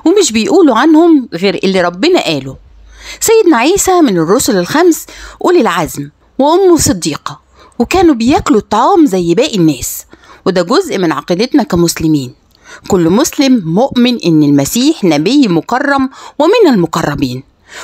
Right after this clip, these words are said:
وإن من أولي العزم. عمرنا ما قلنا إنه أصبح لعنة لأنه صلب، ولا قلنا إنه كان شتام زي ما بيقول الكتاب المقدس، ولا أمر بقتل الأطفال علشان أمهم أذنبت.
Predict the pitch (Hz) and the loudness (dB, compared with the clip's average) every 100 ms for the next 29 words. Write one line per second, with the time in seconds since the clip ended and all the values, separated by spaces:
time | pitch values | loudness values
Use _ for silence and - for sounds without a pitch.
0 | - 202 175 170 175 370 381 156 135 127 | -2 2 2 2 0 0 0 0 -4 -8
1 | 131 131 - - - 403 523 554 480 208 | -10 -12 -16 -10 -6 -2 0 0 0 -2
2 | 208 294 277 240 247 - 202 185 170 254 | 0 2 4 4 0 -2 -2 0 0 -2
3 | - 190 - 226 285 294 294 - - 220 | -4 -6 -4 -2 2 2 0 -4 -2 0
4 | 220 247 190 - 151 135 _ _ - - | 2 2 2 -2 -4 -6 _ _ -20 -10
5 | - 415 349 247 302 285 269 226 208 196 | -2 2 2 2 2 2 2 0 0 0
6 | 294 262 269 - 320 320 294 - - 294 | 0 2 -2 -2 2 2 0 -4 -2 0
7 | 427 330 220 196 180 247 233 220 - 269 | 4 2 2 -2 0 0 0 0 -2 -2
8 | 240 185 160 - 135 - - - - _ | -2 -2 -2 -6 -10 -10 -14 -14 -20 _
9 | _ - - 196 170 170 294 370 320 247 | _ -20 -6 -2 0 0 0 0 0 -2
10 | 208 196 170 - - 269 320 349 - - | -4 -4 -4 -6 -6 0 0 0 -6 -8
11 | 320 370 480 427 269 330 349 - 151 170 | -2 -2 0 0 2 2 0 -2 -4 -2
12 | 143 127 | -2 -8